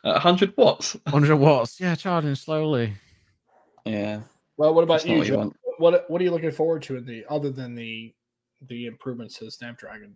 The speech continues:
Speaker 3: I mean,
Speaker 1: Rather than, ra-, other than X Elite, um... Uh, laptop, what else am I excited for? Um,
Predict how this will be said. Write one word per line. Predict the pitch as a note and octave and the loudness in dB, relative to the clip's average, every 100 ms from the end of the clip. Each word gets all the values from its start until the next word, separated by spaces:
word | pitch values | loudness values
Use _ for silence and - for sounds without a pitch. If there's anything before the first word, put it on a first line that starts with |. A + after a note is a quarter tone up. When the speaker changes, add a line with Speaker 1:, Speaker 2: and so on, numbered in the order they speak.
| _ | _
Speaker 3:
I | |
mean, | A2+ G#2+ - | -20 -16 0
Speaker 1:
Rather | C3+ D3+ D3+ | 6 6 8
than, | D3 | 6
ra-, | C#3+ D#3 D#3+ | 10 10 10
other | D#3+ D#3+ | 8 6
than | D3+ D3 | 6 6
X | D3 - | 4 4
Elite, | D3 C#3 D3 - - | 6 6 4 -4 4
um... | C#3 C3+ C3+ C3 B2+ B2 C3 - _ _ _ - _ _ _ - | 6 6 4 2 -2 -6 -18 -20 _ _ _ -20 _ _ _ -4
Uh, | B2+ B2 | 0 2
laptop, | B2+ C#3+ - G#2+ E2+ - | 2 2 0 -6 -6 -2
what | F2+ | 2
else | C#3 C#3 | 2 0
am | C3 | -2
I | B2+ A#2 | -2 -2
excited | - C3 A2 - | -2 0 0 -4
for? | - A#2 A2+ - - - - | -2 0 -2 -4 -16 -14 2
Um, | B2 B2 B2+ C3 B2+ C3 B2+ C3+ | 6 10 10 8 8 6 4 -2